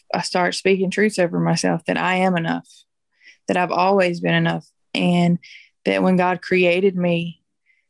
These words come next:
that I was enough in the womb, and that he formed me with a purpose, and he had a, a purpose for my life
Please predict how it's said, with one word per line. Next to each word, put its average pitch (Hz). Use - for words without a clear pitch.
that 185
I 180
was 180
enough 175
in 175
the 165
womb, 175
and 175
that 170
he 175
formed 196
me 170
with 170
a 170
purpose, 185
and 170
he 170
had 170
a, 165
a -
purpose 190
for 185
my 170
life 170